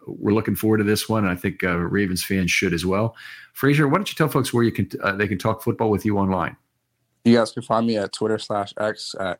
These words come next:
Speaker 2: F underscore R A V E eight. That's F underscore Rave eight.
Speaker 1: All right. Outstanding. Other folks out there, if you'd like to be on a film study short, hit me up with a D M on Twitter. They're always open. I want to talk to you and, and hear your idea. Try and,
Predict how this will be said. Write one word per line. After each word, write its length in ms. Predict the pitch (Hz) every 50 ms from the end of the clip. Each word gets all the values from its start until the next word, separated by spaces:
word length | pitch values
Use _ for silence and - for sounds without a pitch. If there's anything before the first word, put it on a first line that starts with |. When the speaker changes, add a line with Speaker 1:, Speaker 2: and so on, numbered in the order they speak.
| -
Speaker 2:
F 280 | - 104 101 - - - _ -
underscore 600 | 104 98 95 95 - - - 104 98 98 95 -
R 380 | - - 98 104 107 110 117 -
A 220 | - 104 104 101 98
V 300 | 95 95 98 101 107 -
E 240 | - 98 92 87 - -
eight. 280 | 85 - 104 - - _ _ - _ _ _ _ _ _ _ _
That's 280 | - 113 92 87 - - -
F 240 | 101 101 104 - - -
underscore 720 | - 101 95 98 92 - - - 101 101 98 95 95 95 - -
Rave 400 | - 92 92 90 90 90 87 - -
eight. 220 | 87 76 - - _ _ _ _ _ _ _ _ _ _ _ _ _ -
Speaker 1:
All 140 | 80 80 85
right. 200 | 87 85 82 80 -
Outstanding. 580 | 73 73 78 - - - 87 85 82 82 76 - -
Other 140 | 104 104 104
folks 260 | - 113 101 - -
out 120 | 113 110
there, 80 | - 117
if 60 | 98
you'd 80 | 107 101
like 120 | 107 101
to 40 | -
be 60 | -
on 80 | 104 101
a 20 |
film 220 | 95 - 117 110 101
study 200 | - 110 104 98
short, 320 | - - 139 143 147 147 - - - - - _
hit 160 | - - -
me 80 | 98 98
up 140 | 95 95 -
with 100 | 87 92
a 40 |
D 180 | 82 - 95 95
M 100 | 90 90
on 140 | 90 82 82
Twitter. 440 | - - 131 135 143 139 127 131 - - - - _ _
They're 120 | - - 107
always 300 | 110 117 131 131 127 127
open. 300 | 123 120 - 127 120 -
I 100 | - 87
want 220 | 87 90 98 101
to 40 | 104
talk 260 | - - 107 104 95
to 80 | - 101
you 180 | 101 101 98 92
and, 180 | 90 90 90 -
and 180 | 101 92 87 85
hear 200 | 80 80 104 110
your 180 | 110 107 104
idea. 400 | 101 98 90 98 101 95 92 92
Try 260 | 92 - - 104 98
and, 220 | 95 92 90 87